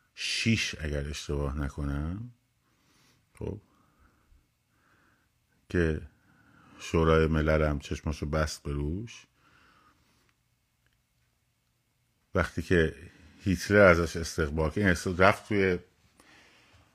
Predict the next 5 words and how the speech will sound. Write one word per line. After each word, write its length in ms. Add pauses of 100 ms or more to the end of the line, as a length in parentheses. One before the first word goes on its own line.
(260)
در 160
واقع 540
بالکن 800 (240)
و 200
گفت: 440